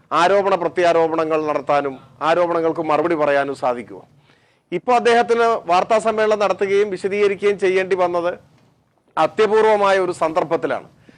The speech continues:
ഇനിയിപ്പോൾ നാളെ എന്തെങ്കിലും വീണ്ടും വന്നു കഴിഞ്ഞാൽ മറ്റന്നാൾ വീണ്ടും ഒരു വാർത്താ സമ്മേളനം, അത് സാധിക്കില്ലല്ലോ. അപ്പം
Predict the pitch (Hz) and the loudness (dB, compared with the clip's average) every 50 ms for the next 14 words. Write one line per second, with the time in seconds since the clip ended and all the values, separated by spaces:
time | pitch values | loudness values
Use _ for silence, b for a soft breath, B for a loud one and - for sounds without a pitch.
0 | b b b b b - 208 233 220 233 220 214 202 220 240 240 240 233 220 226 | b b b b b -2 0 0 2 2 2 2 4 4 4 4 2 2 2 0
1 | 214 214 220 220 214 208 170 - _ _ _ _ _ 151 156 190 220 226 208 240 | 0 0 0 0 -2 -4 -8 -18 _ _ _ _ _ -6 -2 0 0 0 0 -2
2 | 233 220 214 202 196 202 196 190 185 196 190 185 190 170 - 202 196 202 196 190 | 0 0 0 2 2 2 2 2 2 0 0 0 -2 -2 -2 0 0 0 0 2
3 | 175 190 208 208 220 208 202 196 190 180 170 165 165 170 170 165 175 160 156 156 | 2 0 0 0 0 0 0 0 2 2 2 2 2 0 0 0 -2 -4 -4 -4
4 | 151 156 156 170 - - 233 233 226 214 214 208 226 190 160 135 110 85 64 - | -4 -6 -8 -8 -6 -6 -4 -2 0 0 0 0 -2 -2 -4 -4 -4 -6 -10 -16
5 | b b b b b b b b b b b b b _ - 202 202 247 | b b b b b b b b b b b b b _ -2 0 2 2